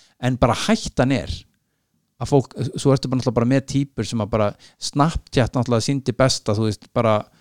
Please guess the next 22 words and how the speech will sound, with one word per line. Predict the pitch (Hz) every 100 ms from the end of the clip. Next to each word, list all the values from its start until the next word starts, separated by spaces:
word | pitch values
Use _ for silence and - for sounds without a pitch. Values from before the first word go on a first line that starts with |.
| _ _ -
alls | - 156 185 202 185 -
konar | - 165 147
gæjar | - 165 170 120 113
sem | 147
að | 135
bara | 123 110
fóru | - - 131 160 156
af | 135
stað | 151 151 143
og | 127
stelpur, | 147 - - 156 - _ _ _ _ _
bara | 107
sögðu | - 127 147 151
eitthvað | 151 156 - 143
og | 127
bara | 135
urðu | 135 135
megavinsæl. | 135 135 139 135 101 92 - - - _ - - - _ _ _ _ _ _
En | 123
ég | 127 139
segi | 156 135
bara, | 117 113 117